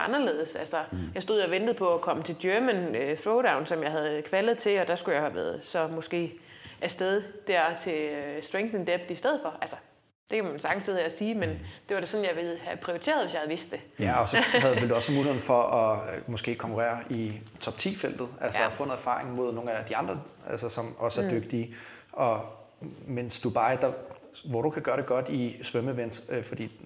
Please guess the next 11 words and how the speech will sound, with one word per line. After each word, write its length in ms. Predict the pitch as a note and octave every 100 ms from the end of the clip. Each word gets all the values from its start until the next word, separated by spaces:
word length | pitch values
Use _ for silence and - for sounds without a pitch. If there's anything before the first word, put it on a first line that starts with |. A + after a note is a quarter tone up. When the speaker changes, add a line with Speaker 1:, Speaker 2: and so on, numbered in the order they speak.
| -
Speaker 3:
du 140 | A#2
jo 80 | G#2+
har 200 | A2 -
den 100 | B2
erfaring 360 | A2 A2+ G#2+ A#2+ B2+
m-, 460 | A#2 A2 - - A#2+
med 100 | A2
din 140 | A2
baggrund, 340 | G#2+ A#2+ B2+ C3 - - - -
men 240 | C3 A#2
måske 340 | A#2 - B2+